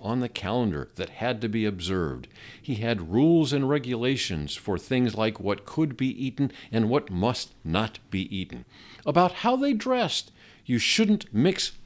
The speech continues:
fabrics of linen and wool and wear them at the same time. He had about days and hours and new moons and festivals and feast days. And in the,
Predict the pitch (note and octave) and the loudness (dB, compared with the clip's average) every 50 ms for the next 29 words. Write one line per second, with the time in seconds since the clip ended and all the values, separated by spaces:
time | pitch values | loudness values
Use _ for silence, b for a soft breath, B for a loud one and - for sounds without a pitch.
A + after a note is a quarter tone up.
0 | b b b b b b - - - C#3+ D#3+ E3 D3 D3+ D#3+ C#3 - - - - | b b b b b b -8 -2 2 2 2 2 2 0 -2 -2 -2 -4 -4 -4
1 | F#2+ E2 F2 F#2 G#2+ C#3 E3 F3 F3 F3 - - G#2 G2+ G2+ G2+ G2 F#2+ A#2 C3+ | -6 -4 -2 0 2 4 4 4 2 0 -2 -4 -2 -2 0 0 0 0 0 2
2 | D3+ E3 F3 - - A#2+ A#2 A#2 A2 A#2 C#3+ D3+ D3+ C3+ C#3+ D3 C#3+ - - A2 | 2 2 0 -2 -2 -2 -2 -2 0 0 0 0 2 2 0 -2 -4 -4 -8 -8
3 | A2+ - A#2+ - - - C3 B2+ B2+ B2+ B2 A#2+ - A#2+ G#2+ G2+ F2 C#2+ C2 B1 | -8 -6 -4 -4 -2 0 0 0 0 0 0 -2 -4 -4 -4 -2 -2 -4 -6 -8
4 | A#1 - B B B B B B B B B - E3+ D3+ C3 A#2+ C3 C3 B2+ B2 | -12 -14 B B B B B B B B B 0 2 2 2 2 2 2 2 2
5 | B2+ B2 A#2 G#2+ - - - - A2+ F#2+ F2+ A2 G#2+ A2 - G2+ F#2+ E2 D#2+ G#2+ | 2 0 -2 -6 -12 -8 -4 -2 0 2 4 2 2 2 -2 -4 -4 2 4 6
6 | A2+ C3 B2+ A2 F#2 D#2 C#2+ C2+ - - - - G#2 G2+ G#2+ - - - A#2 C3+ | 6 6 6 4 0 0 -2 -4 -6 -10 -8 -4 -2 -2 -2 -2 -4 -6 -4 -2
7 | D3 C#3+ B2 F2 C2+ - - - B B B B G#2+ A2 A#2 C3+ F3 G3+ G3+ F3 | -2 0 -2 -4 -6 -8 -12 -16 B B B B 6 6 8 8 8 8 8 8
8 | D3+ D#3+ E3+ D#3+ C#3+ A2+ F2+ D#2 C#2+ - - B B B B A2 A2 A2 - - | 8 8 8 6 6 4 2 -2 -4 -8 -12 B B B B -2 -2 -2 -2 -2
9 | - G#3 F#3+ - - - F3+ E3 F3 F3 E3+ D3+ - - A#2+ A2 G2+ F#2 F2 - | 0 0 0 0 0 -2 0 2 2 2 0 0 -4 -6 -4 -4 -4 -4 -4 -6
10 | - - F#3+ F#3 E3 - - - C#3+ B2 D3 D3 D3 D3 D3 C#3 - - b b | -4 -2 0 0 0 -2 -2 -4 -4 0 2 2 4 4 4 2 0 -2 b b
11 | b b b b b b b b - _ _ _ - - - - - C#3 C3+ C3 | b b b b b b b b -20 _ _ _ -20 -20 -18 -6 0 4 4 6
12 | B2+ B2+ B2+ - - C#3 B2 B2 A#2+ A2+ G#2 G#2 G#2 | 6 4 4 2 0 2 4 6 6 6 4 2 0